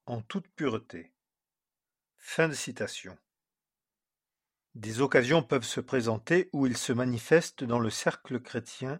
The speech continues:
du mal méritant une réprimande. Néanmoins,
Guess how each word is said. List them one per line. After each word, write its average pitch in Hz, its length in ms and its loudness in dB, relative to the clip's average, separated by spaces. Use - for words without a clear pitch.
du 131 200 -2
mal 143 280 6
méritant 135 500 2
une 113 180 2
réprimande. 92 760 -6
Néanmoins, 131 640 0